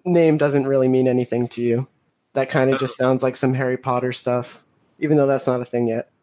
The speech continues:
Speaker 2: <laughs> Excellent. Uh, is that one of our rituals?
Speaker 1: It is. It is.
Speaker 2: Okay. What does it, what does it entail?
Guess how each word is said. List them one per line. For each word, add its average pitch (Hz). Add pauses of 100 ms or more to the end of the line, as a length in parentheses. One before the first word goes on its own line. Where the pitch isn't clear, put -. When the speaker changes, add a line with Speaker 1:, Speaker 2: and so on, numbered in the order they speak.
(240)
Speaker 2:
<laughs> - (1120)
Excellent. 135 (340)
Uh, 120 (840)
is -
that 160
one 160
of 139
our 131
rituals? 139 (440)
Speaker 1:
It 156
is. 135 (160)
It 139
is. 127
Speaker 2:
Okay. 107 (380)
What 127
does 120
it, 117 (260)
what 123
does 120
it 120
entail? 117